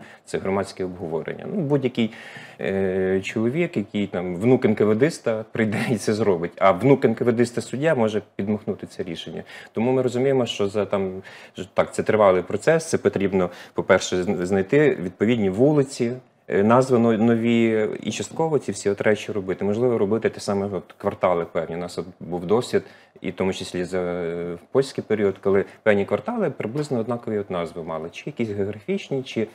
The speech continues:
якісь історичним подіям. Ну, це, це будемо обговорювати.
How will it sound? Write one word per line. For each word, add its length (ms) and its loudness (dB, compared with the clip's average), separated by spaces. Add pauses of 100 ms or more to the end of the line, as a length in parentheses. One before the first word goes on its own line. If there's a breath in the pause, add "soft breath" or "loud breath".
(260 soft breath)
якісь 260 -2
історичним 480 -2
подіям. 460 -2 (300 loud breath)
Ну, 440 0
це, 120 -6
це 200 -2
будемо 320 2
обговорювати. 720 -2